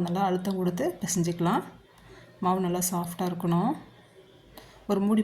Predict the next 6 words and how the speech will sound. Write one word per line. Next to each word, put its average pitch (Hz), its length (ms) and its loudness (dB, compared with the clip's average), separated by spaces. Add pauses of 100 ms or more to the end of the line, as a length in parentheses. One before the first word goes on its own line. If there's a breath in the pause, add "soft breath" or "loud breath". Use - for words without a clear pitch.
போட்டு 202 220 2
வச்சிடலாம், 175 520 0
இருக்கட்டும். 175 480 0 (4000 loud breath)
இப்போ 233 160 -2
ஒரு 214 160 2
மிக்ஸி - 180 2